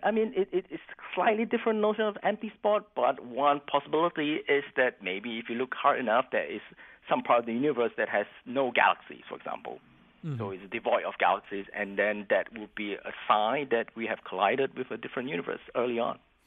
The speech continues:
Speaker 2: So,
Speaker 1: And
Speaker 2: Amanda,
Speaker 1: the collision has prevented the formation of galaxies.
Speaker 2: There you go, yeah. So, uh, you just need a little Bondo or something to put on that. So,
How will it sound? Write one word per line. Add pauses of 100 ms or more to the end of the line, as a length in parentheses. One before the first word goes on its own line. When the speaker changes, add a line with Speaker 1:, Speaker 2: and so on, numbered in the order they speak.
(320)
Speaker 2:
So,
Speaker 1:
And
Speaker 2:
Amanda,
Speaker 1:
the
collision
has
prevented
the
formation
of
galaxies. (380)
Speaker 2:
There
you
go,
yeah. (100)
So, (460)
uh,
you
just
need
a
little
Bondo
or
something
to
put
on
that.
So,